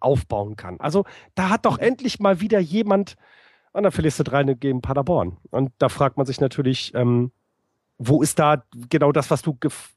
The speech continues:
gerade gefragt hast? Wo ist da die, die, die, der Aufbau, der, die Änderung,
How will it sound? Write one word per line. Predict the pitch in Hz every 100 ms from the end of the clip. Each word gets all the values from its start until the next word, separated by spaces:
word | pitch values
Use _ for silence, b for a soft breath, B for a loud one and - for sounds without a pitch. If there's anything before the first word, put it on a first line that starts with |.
| -
gerade | - 127 139
gefragt | 120 214 277 -
hast? | - -
Wo | 135 160
ist | 151 160
da |
die, | 147 151 143
die, | 151 143
die, | 127 139 -
der | 127 139
Aufbau, | 165 160 - 151 113 107
der, | 104 120 113 113 120 B B B -
die | 156
Änderung, | 151 180 220 180 120 120 104 104